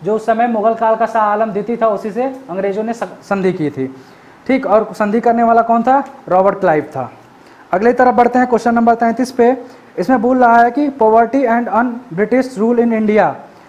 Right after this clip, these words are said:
ये किसके द्वारा लिखी गई है? तो ये आप सभी लोग जानते हो, इसकी जो ले-, अ, लेखक हैं दादा भाई नौरोजी हैं, आंसर बी होगा इसका। चलिए क्वेश्चन नंबर थर्टी फ़ोर पे आते हैं। इसमें बोला गया है ईस्ट इंडिया कंपनी के शासनकाल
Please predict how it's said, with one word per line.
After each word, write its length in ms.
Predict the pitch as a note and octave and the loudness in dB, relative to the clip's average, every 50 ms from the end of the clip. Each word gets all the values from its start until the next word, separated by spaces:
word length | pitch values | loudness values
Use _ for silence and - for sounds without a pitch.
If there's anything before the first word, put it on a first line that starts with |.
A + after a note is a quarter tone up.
| - - - - - - | -20 -20 -20 -20 -10 -4
ये 120 | F3+ A3 | -4 -4
किसके 340 | A3 A#3 A3+ A3+ - B3+ B3 | 0 -2 -4 -2 -2 -2 2
द्वारा 220 | A#3+ A#3+ A#3+ A#3 | 2 4 4 4
लिखी 240 | A#3 A#3 A3+ A#3+ B3+ | 2 0 0 -2 0
गई 180 | A#3+ A#3+ A#3+ A#3+ | 0 0 0 0
है? 180 | B3 B3+ C4+ | 0 -2 -2
तो 300 | C4+ - - - - - | -4 -8 -16 -16 -4 -2
ये 40 | G#3 | -2
आप 60 | G#3+ | -2
सभी 240 | G#3 - A3+ G#3 A#3+ | 0 0 0 0 2
लोग 140 | A#3+ A#3+ A3+ | 2 2 2
जानते 300 | F#3+ A3+ A3 A3 G#3+ B3 | 2 0 0 0 2 2
हो, 80 | B3 B3 | 2 2
इसकी 260 | B3 B3 B3 B3 A#3+ | 0 -2 -2 -2 0
जो 180 | G3+ A#3 A#3 | 2 2 2
ले-, 200 | A3 A3 A3 - | 4 2 0 0
अ, 180 | E3+ G3 G3 G3+ | 0 0 0 2
लेखक 280 | G3 G3+ G3 G#3 A#3 A3 | 2 2 2 2 2 0
हैं 100 | A#3+ A#3 | 2 0
दादा 200 | G#3+ G#3 G#3 A3 | 0 2 2 4
भाई 140 | G3+ A3 A3+ | 2 2 0
नौरोजी 360 | A3 G#3+ G#3 G#3 G#3 G#3 A#3 | 2 0 0 0 0 0 -2
हैं, 80 | A#3 A#3 | 0 0
आंसर 360 | A#3 A3 G#3 G3+ G3 G#3+ G3 | 2 2 0 0 0 -4 -2
बी 200 | F3+ G#3 A#3 A#3+ | 0 0 0 2
होगा 200 | A3+ A3+ G#3+ A3 | 2 2 2 2
इसका। 280 | G#3 G#3 - G#3+ G#3 G#3+ _ _ _ _ - - - - _ _ _ _ - - - - - - - - - - - - _ - - - - | 0 0 -2 -2 -2 -2 _ _ _ _ -20 -20 -20 -20 _ _ _ _ -20 -20 -20 -20 -20 -20 -20 -20 -20 -20 -20 -20 _ -20 -20 -8 -4
चलिए 180 | G3 F#3 F#3+ | -2 -2 -2
क्वेश्चन 300 | F#3 F#3 G#3 G3 - A3+ | -2 -2 -4 -2 -2 -4
नंबर 200 | A3+ A#3 A#3 A#3 | -2 0 -2 -2
थर्टी 240 | A3+ A3+ A3+ A3+ A#3+ | 0 -2 -2 -2 -4
फ़ोर 220 | - - A#3 A#3 | -2 -2 -2 -2
पे 120 | A#3 A#3+ A#3+ | 0 2 2
आते 220 | A#3 A3+ A#3 A#3 | 2 2 0 -2
हैं। 140 | A#3 A#3+ A#3+ | -2 -2 -4
इसमें 220 | A#3 A#3+ - A3+ | -6 -6 -6 -4
बोला 220 | A3 A3 A3 A3+ A#3+ | -2 0 2 2 2
गया 140 | A3 A3+ A3+ | 2 2 0
है 120 | A#3 G#3+ | 0 0
ईस्ट 160 | A3 G#3+ - | -4 -4 -6
इंडिया 220 | A3+ A3 A3 A#3 A3+ | -4 -2 0 -2 0
कंपनी 340 | A3+ A3 G#3 F#3+ G3+ A#3 | -2 -4 -6 -4 -8 -6
के 80 | A3+ A3+ | -6 -4
शासनकाल 640 | A3+ - G3+ G3 G3 A#3 A3+ G3 G#3+ G#3+ G#3+ G#3+ | -4 -4 -4 -4 -4 -8 -6 -2 0 0 0 0